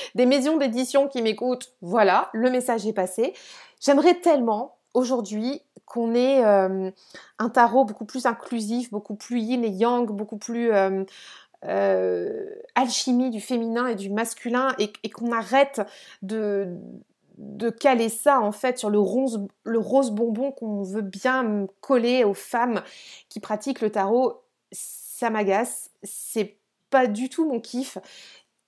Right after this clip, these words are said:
et je trouve que, hum, bah, qu'on, euh, qu'on mérite autre chose, tous,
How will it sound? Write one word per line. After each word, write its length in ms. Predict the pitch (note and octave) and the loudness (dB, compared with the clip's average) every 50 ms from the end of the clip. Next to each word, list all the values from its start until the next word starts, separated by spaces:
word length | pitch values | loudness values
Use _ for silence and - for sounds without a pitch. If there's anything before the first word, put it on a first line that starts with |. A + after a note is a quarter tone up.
| _ | _
et 360 | - A3 A3+ A3+ A3 A3 G#3+ | 2 4 4 6 4 4 2
je 200 | G3+ G#3+ G3+ G#3+ | 2 0 0 -2
trouve 440 | A#3 A#3 - - - C#4 C#4+ C4+ - | -2 -2 -4 -4 -2 -2 -2 -4 -8
que, 440 | - - A3+ G#3 G3+ G3+ G3 G3 F#3+ | -12 -8 -4 -2 0 0 2 2 0
hum, 640 | F#3+ F#3+ F#3 F#3+ F#3 F#3 F#3 F#3 F3+ E3 E3+ - - - - - - - | 0 -2 -4 -4 -6 -6 -8 -8 -10 -10 -12 -14 -14 -16 -20 -20 -20 -16
bah, 220 | - G3+ G3 G3 | 0 2 2 2
qu'on, 380 | G3 - A3+ G#2+ G#2 - G3+ G3 | 2 0 -2 -2 -2 -2 -4 -4
euh, 200 | E3+ D#3 - - - - - - - - - _ _ _ - | -4 -6 -6 -8 -10 -12 -14 -16 -20 -20 -20 _ _ _ -10
qu'on 100 | - A3+ | -4 0
mérite 280 | A3 A#3 A#3 D4+ D#4 | 2 4 4 4 2
autre 200 | F4 E4 - D#4 | 2 0 0 -2
chose, 360 | C#4+ - - C4+ C#4+ A#3+ G#3 - _ _ _ _ | -2 2 4 2 2 2 -2 -8 _ _ _ _
tous, 360 | - D4+ D4+ C#4+ - - - | -2 0 0 0 0 -4 -8